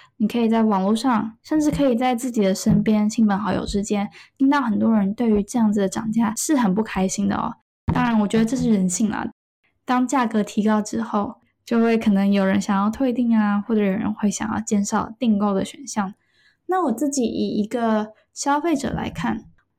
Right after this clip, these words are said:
即便价格调涨了，我觉得我还是会继续订阅，因为我发现我的生活好像已经慢慢离不开这些串流平台了。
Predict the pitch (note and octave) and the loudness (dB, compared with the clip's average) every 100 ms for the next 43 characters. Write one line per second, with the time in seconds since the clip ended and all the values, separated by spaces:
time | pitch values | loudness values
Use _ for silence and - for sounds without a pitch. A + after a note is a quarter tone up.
0 | _ _ - C#4 E4+ E4+ E4 C4+ A3 G3+ | _ _ -2 0 2 0 0 0 0 -2
1 | G3+ F#3+ F#3+ - - - - - _ - | -2 -2 -4 -6 -6 -8 -10 -20 _ -2
2 | G#3+ A#3 C4 C4 G#3+ F#3+ F3+ A3 G#3+ G#3+ | 0 2 2 0 0 -4 -2 -2 0 0
3 | A3 G3+ G#3 G#3 F#3+ F#3 F#3+ F#3 _ _ | 0 0 0 -2 -2 0 -2 -6 _ _
4 | _ C#4 D4+ D#4+ D4+ C#4+ B3 G#3+ B3 A#3+ | _ -2 0 2 2 0 0 -2 -2 -2
5 | C#4 A3 F3+ G#3 G#3+ G3 F3+ F#3 G#3+ A3 | 0 0 0 0 2 0 0 -4 -2 0
6 | G#3 G#3 G#3+ A3+ - - C4 C#4 B3+ G3 | 0 2 2 0 -4 -2 0 2 2 0
7 | A3 A#3+ B3 A#3 A3+ A3 A3 G#3 G3+ - | -2 -4 -2 -2 0 0 0 -4 -4 -6
8 | - - A3 - - A3 | -8 -8 -6 -6 -6 -8